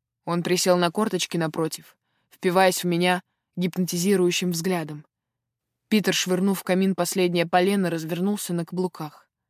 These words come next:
В его глазах, выжженных, но кристально ясных, горел тот же вопрос. И еще...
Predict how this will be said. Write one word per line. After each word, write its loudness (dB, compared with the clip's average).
В -10
его 2
глазах, 2
выжженных, 0
но -2
кристально 2
ясных, -2
горел 4
тот 0
же -4
вопрос. -6
И -12
еще... -2